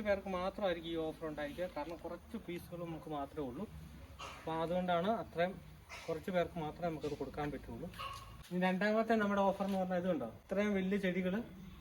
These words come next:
ഒരു മാർക്കറ്റിൽ ഒരു പത്തിനായിരം രൂപയെങ്കിലും വരും. നമ്മളത് ഏഴ് അഞ്ഞൂറിനാണ് കൊടുക്കുന്നത്. ഇതിൻ്റെ കൂടെ ഒരു ഓഫർ വരുന്നുണ്ട്, അതായിരിക്കും മൂന്നാമത്തെ ഓഫർ.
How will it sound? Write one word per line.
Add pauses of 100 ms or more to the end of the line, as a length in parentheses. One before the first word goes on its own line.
(200)
ഒരു (140)
മാർക്കറ്റിൽ
ഒരു
പത്തിനായിരം
രൂപയെങ്കിലും
വരും. (560)
നമ്മളത് (540)
ഏഴ്
അഞ്ഞൂറിനാണ്
കൊടുക്കുന്നത്. (720)
ഇതിൻ്റെ (100)
കൂടെ
ഒരു
ഓഫർ (120)
വരുന്നുണ്ട്, (180)
അതായിരിക്കും (100)
മൂന്നാമത്തെ (120)
ഓഫർ.